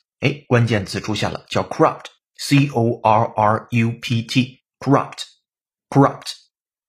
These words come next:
形容词或者是动词，表示腐败的、堕落的、腐化的、腐烂等等的意思。最常用的是动词或者是形容词，比如说，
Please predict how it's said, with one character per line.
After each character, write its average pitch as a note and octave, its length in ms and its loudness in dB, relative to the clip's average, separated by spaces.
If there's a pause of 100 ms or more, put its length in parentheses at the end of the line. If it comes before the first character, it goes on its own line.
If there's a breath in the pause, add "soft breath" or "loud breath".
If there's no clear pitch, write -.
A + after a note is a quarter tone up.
(140)
形 D3 140 4
容 F3+ 140 6
词 - 300 0
或 B2+ 120 2
者 F#2+ 60 -4
是 G#2 80 -2
动 C#3 180 4
词， - 340 -4
表 F#2+ 140 0
示 G#2+ 160 -2
腐 G2+ 260 -4
败 B2+ 300 0
的、 - 340 -2
堕 B2+ 240 6
落 G2+ 240 0
的、 - 240 -2
腐 F2+ 260 -6
化 B2+ 300 -2
的、 - 160 -4
腐 - 240 -8
烂 A#2+ 320 -4
等 G2 140 -4
等 E2+ 100 -8
的 D#2 80 -8
意 E2 80 -10
思。 - 160 -10 (560)
最 F#3+ 100 2
常 D3+ 120 6
用 D#3+ 140 6
的 B2+ 100 6
是 B2 180 2
动 C3+ 260 2
词 A2 180 -2
或 B2 120 0
者 G2 100 0
是 F2+ 60 -4
形 G#2 120 -2
容 C3+ 100 2
词， A2+ 320 -2 (240)
比 G2+ 80 -4
如 G2+ 80 0
说， - 340 -2